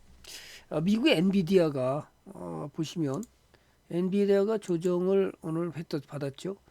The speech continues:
뭐 이유는 일단 엔비디아가, 어, 임원이, 어, 지금 얼마 팔았나요? 예, 반도체 삼십칠만, 지난달에 삼십칠만,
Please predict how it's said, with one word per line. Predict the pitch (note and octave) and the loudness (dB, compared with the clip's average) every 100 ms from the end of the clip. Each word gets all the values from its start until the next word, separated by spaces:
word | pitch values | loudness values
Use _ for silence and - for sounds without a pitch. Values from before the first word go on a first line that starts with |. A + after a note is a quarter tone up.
| _ - - - | _ -20 -20 -8
뭐 | E3+ E3+ E3 | -2 0 2
이유는 | E3+ G3+ A3 A#3+ B3 B3 B3 A#3+ | 2 4 4 2 2 2 2 0
일단 | F#3+ F3+ G#3+ | 0 0 -2
엔비디아가, | D#3 E3+ E3+ F#3+ F3+ F3 G3+ G3+ - _ _ - _ _ - | 0 -2 -2 -2 -2 0 0 -2 -6 _ _ -20 _ _ -12
어, | D#3 D3 D3 | -8 -6 -4
임원이, | D#3+ G3 G#3 G3+ G3+ G#3 A3 G3+ _ _ _ - - - - - _ - | 0 4 6 6 6 2 -2 -6 _ _ _ -20 -20 -20 -20 -20 _ -10
어, | E3+ C#3+ C#3 C3+ C3 C#3 | -4 -4 -4 -4 -6 -8
지금 | C#3 E3+ F3+ D#3 - - - _ _ - - - - - _ - - - - - - - - - | -12 -6 -2 -2 -6 -18 -20 _ _ -20 -20 -20 -20 -20 _ -18 -18 -20 -20 -20 -18 -18 -20 -16
얼마 | D3 D3+ D#3 D#3+ | -12 -6 -4 -4
팔았나요? | - E3 C#3+ D3+ F#3 - - - - _ - | -4 -4 -2 -2 -4 -6 -18 -20 -20 _ -6
예, | D3 | -4
반도체 | C#3+ D#3 F#3 G3+ - D#3 | 0 2 6 4 4 -4
삼십칠만, | - B3+ B3+ - - B3 F3 | -2 -2 -2 -4 -2 -2 0
지난달에 | G3+ G3+ G#3 D#3+ C3+ G#3 - - - | 4 4 4 0 -2 -6 -12 -18 -20
삼십칠만, | - - B3+ G#3 - - B3 A#3+ B3 B3 B3 - | -10 -2 -2 -2 -4 0 2 4 2 2 -2 -6